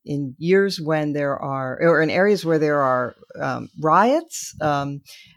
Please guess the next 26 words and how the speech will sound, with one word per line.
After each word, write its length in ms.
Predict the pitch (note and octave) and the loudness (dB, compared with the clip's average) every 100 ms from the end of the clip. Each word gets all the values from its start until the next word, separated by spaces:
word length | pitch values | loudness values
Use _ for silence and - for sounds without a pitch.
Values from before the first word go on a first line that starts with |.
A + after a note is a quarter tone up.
| - | -4
as 160 | D3 | -2
opposed 400 | D3+ - E3+ D#3+ | -2 0 2 2
to 80 | - - | -2 -6
peaceful 340 | F3 - D#3+ | -6 -4 -6
demonstrations, 1200 | D#3 C#3+ C3+ - - G#3+ B3 - A#3+ A3+ G#3+ - E3+ | -2 -2 -4 -8 -2 0 0 -2 -2 -2 -6 -8 -4
uh, 180 | D#3+ | -4
Republicans 960 | D3+ D#3 - D#3+ E3 E3 D3+ C#3 - - - | -4 -6 -4 -4 -4 -6 -6 -8 -14 -20 -10
tend 260 | D#3+ D3+ | -6 -6
to 340 | - D#3 C#3 B2+ - | -6 -6 -6 -6 2
benefit, 640 | A3+ B3 F3+ - - - _ _ | 4 4 0 -6 -10 -10 _ _
uh, 280 | C#3 C3 B2+ | -12 -10 -10
and, 240 | C#3 C#3 - | -8 -10 -8
and 240 | C#3+ C3+ | -8 -6
Democrats 520 | D#3 D#3+ E3 D3 C#3 | -2 -2 -2 -6 -6
are 120 | D3+ C#3 | -10 -6
hurt 240 | D#4 D#4+ - | -4 -4 -4
by 320 | C#3 C#3 D#3 D#3 - _ | -4 -2 -2 -6 -20 _
rioting. 640 | D#3 G3 C#4+ C#4+ E3 C#3 C3+ _ - _ _ | 0 2 4 4 4 -2 -8 _ -20 _ _
And 380 | F#3+ F3+ F3 F3 - | 2 2 2 -2 -8
this 360 | - F#3+ B3 - | 2 2 2 -2
was 220 | D4 B3 | -4 -4
viewed 480 | E3+ D#3+ F#3+ G#3+ A#3 - | -6 -4 -2 -2 -4 -2
as 320 | F3 F3 E3 - | 0 0 -2 -2
unacceptable. 960 | F#3+ A#3+ - G3 - F#3 G3 C4 F4 - _ | -2 -2 -2 -2 -2 -4 -2 -2 -6 -18 _
He 240 | F3+ F#3 | -4 -2
wasn't, 420 | E3+ F3 G#3+ G#3+ | 0 -2 -2 -8